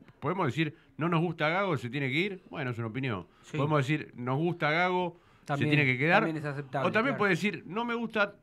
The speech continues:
Speaker 1: tanto Gago, pero creo que por una cuestión de continuidad, de, de, de, de no rajar a un técnico a cada rato, tendría que seguir en Racing para ver si en algún momento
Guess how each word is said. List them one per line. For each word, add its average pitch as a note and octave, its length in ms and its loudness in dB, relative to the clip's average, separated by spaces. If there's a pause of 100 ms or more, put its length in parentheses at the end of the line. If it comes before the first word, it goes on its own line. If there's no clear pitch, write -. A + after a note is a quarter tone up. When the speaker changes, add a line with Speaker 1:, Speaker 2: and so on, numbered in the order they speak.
Speaker 1:
tanto G3+ 340 -2
Gago, G#3+ 280 0
pero F3 220 0
creo G3 240 0
que E3 140 -2
por F3 180 -2
una F3+ 160 0
cuestión E3+ 400 -2
de D3+ 600 0 (380)
continuidad, D#3+ 640 2
de, C#3+ 220 4
de, B2+ 380 0
de, A#2+ 240 -10
de B2 220 -2
no D3+ 140 2
rajar D3 400 2
a D3 80 4
un C3+ 140 -2
técnico D3 380 0
a B2+ 80 0
cada C#3+ 200 2
rato, D#3+ 540 2
tendría C3 260 -2
que B2 100 -2
seguir C#3 220 -2
en C3 120 -2
Racing D3 320 -2
para A#2+ 180 0
ver C3 140 0
si B2 100 -10
en A#2+ 80 -4
algún B2+ 220 -4
momento A#2 800 -4